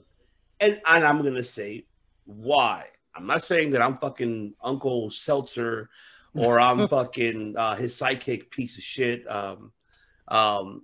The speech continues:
Speaker 1: Alva, well, I can't even say his last name 'cause then I'll get, I'll
Speaker 2: Jessica
Speaker 1: get in,
Speaker 2: Alba.
Speaker 1: I, I get in trouble if I say the "es" at the end, so I don't wanna say it.
Speaker 2: You know,
Speaker 1: Yeah.
Speaker 2: Ryan,
Speaker 1: I got, I got in
Speaker 2: Ryan
Speaker 1: trouble.
Speaker 2: Alba.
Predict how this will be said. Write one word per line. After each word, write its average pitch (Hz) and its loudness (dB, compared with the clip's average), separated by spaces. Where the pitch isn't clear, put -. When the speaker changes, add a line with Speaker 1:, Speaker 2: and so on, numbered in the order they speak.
Speaker 1:
Alva, 120 4
well, 110 -6
I 120 0
can't 147 -2
even 120 -2
say 123 -2
his 110 -6
last 120 0
name 120 -6
'cause 117 -10
then 113 -6
I'll 113 -4
get, 107 -8
I'll 104 -8
Speaker 2:
Jessica 135 6
Speaker 1:
get 123 4
in, 95 4
Speaker 2:
Alba. 101 4
Speaker 1:
I, 143 6
I 151 6
get 139 2
in 123 -2
trouble 127 0
if 117 -2
I - -4
say 120 -2
the 104 -8
"es" 110 0
at 110 -12
the 110 -6
end, 107 -12
so 107 -4
I 107 -6
don't 110 -2
wanna 104 -6
say 107 -6
it. 104 -4
Speaker 2:
You 120 0
know, 104 2
Speaker 1:
Yeah. 104 0
Speaker 2:
Ryan, 160 10
Speaker 1:
I 180 12
got, 175 10
I 196 12
got 202 12
in - 10
Speaker 2:
Ryan 160 6
Speaker 1:
trouble. 143 8
Speaker 2:
Alba. 110 0